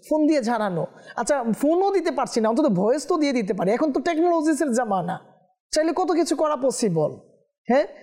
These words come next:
একটা ভয়েস দিয়ে রাখি, সকালবেলা কি নাস্তা করলেন কি না, দুপুরে কি খাবার খেলেন কি না, রাত্রে কি খাবার খেলেন কি না, আপনার শরীরের কি অবস্থা।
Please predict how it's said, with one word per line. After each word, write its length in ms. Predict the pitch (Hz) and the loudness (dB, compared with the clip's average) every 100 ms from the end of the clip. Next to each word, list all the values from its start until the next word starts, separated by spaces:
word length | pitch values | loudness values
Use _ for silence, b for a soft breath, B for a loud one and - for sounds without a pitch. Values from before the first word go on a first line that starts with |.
| B B | B B
একটা 140 | 220 | -2
ভয়েস 280 | 233 233 294 | 0 2 0
দিয়ে 200 | 247 285 | 0 0
রাখি, 260 | 254 220 240 | 0 0 -2
সকালবেলা 480 | 254 220 233 233 233 | -2 0 0 2 0
কি 120 | 233 | 0
নাস্তা 300 | 220 - 220 | 0 0 -2
করলেন 380 | 220 220 214 196 | 0 2 2 0
কি 120 | 214 | 0
না, 200 | 180 208 - _ B - | 0 -4 -10 _ B 0
দুপুরে 340 | 208 233 277 277 | 2 2 0 2
কি 120 | 277 | -2
খাবার 340 | - 233 269 | -2 -2 -2
খেলেন 360 | 262 247 240 240 | -2 0 0 0
কি 140 | 240 | 0
না, 200 | 208 190 - B B | 0 0 -4 B B
রাত্রে 320 | 226 - 320 | -4 0 -2
কি 120 | 262 294 | 0 0
খাবার 380 | 277 262 277 262 - - - | 0 0 -2 -2 -12 -18 -4
খেলেন 320 | 285 285 254 | 0 0 0
কি 120 | 247 | 0
না, 200 | 220 208 - - _ _ _ - - | 0 -2 -8 -20 _ _ _ -10 -6
আপনার 160 | 233 294 | 0 2
শরীরের 340 | 311 302 302 | 2 2 2
কি 180 | 302 349 | 2 2
অবস্থা। 560 | 269 220 - - 180 | 2 0 -4 -4 -6